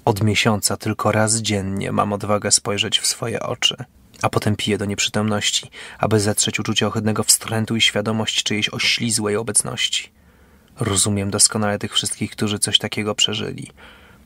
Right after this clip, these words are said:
Teraz, pisząc te słowa, znam już rozwiązania. Doszedłem do niego dziś rano. Do tej pory ani przez moment nie nawiedzały mnie myśli samobójcze. Wręcz przeciwnie. Chciałem żyć. I coś pchało mnie do przebywania między ludźmi.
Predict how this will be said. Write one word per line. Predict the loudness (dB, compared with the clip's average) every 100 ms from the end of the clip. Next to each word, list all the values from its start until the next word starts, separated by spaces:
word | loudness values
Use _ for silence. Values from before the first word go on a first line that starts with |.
| -4
Teraz, | 0 0 0
pisząc | 0 0 0
te | 0 0
słowa, | 2 2 2
znam | 2 0
już | -2
rozwiązania. | -4 -2 -2 -2 -2 -4 -8 -12 -20 _ _ _ -18 -2
Doszedłem | 2 4 2 -2 -2
do | -2
niego | -2 -2 -4
dziś | -4 -4
rano. | -2 -2 -4 -10 _ _ _ _ _ -6
Do | -4 -2
tej | -2
pory | 0 0
ani | -2 -2
przez | -2 0
moment | 0 0 -4
nie | -2
nawiedzały | -2 -2 -2 -2 -2
mnie | -4 -6
myśli | -6 -4 -4
samobójcze. | -4 -4 -8 -6 -4 -4 -6 -12 -20 -20 -12 -2
Wręcz | 0 0
przeciwnie. | -2 -2 -2 -2 -6 -10 -18 -20 -16 -4
Chciałem | 0 2 2
żyć. | 2 2 -2 -4 _ _ _ _ -4
I |
coś | -2 0
pchało | -2 -2 0
mnie | 0 0
do | 0
przebywania | 0 2 2 2
między | 2 0 0
ludźmi. | -2 -4 -6 -10